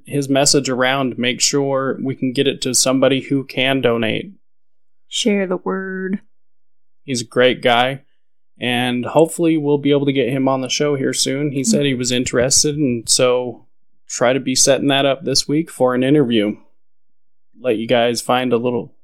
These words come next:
Speaker 1: find out a lo-, little bit more about him and, uh, what he's trying to do for his district.
Speaker 2: Yeah.
Speaker 1: And one last time, that's tom for fifty-two dot com, T O M F O R five two dot com.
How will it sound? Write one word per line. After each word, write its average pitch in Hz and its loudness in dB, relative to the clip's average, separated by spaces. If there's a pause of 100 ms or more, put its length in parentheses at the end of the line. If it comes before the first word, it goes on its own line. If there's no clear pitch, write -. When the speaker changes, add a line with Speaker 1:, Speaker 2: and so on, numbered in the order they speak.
(120)
Speaker 1:
find 131 2
out 135 4
a 135 2
lo-, 117 2
little 131 0
bit 131 4
more 139 2
about 127 4
him 143 -2
and, 117 -2
uh, 117 0 (800)
what 131 0
he's 139 2
trying 143 2
to 135 -2
do 135 0
for 120 -2 (380)
his 135 -6
district. 131 2 (480)
Speaker 2:
Yeah. 247 -2 (200)
Speaker 1:
And 120 -6
one 135 -2
last 139 -2
time, 151 0
that's 120 0
tom 123 0
for 123 -12
fifty-two 123 -4
dot 113 0
com, 127 -2
T 127 -2
O 123 0
M 127 -2
F 127 -2
O 120 0
R 131 0
five - -2
two 135 -4
dot - 0
com. 117 -2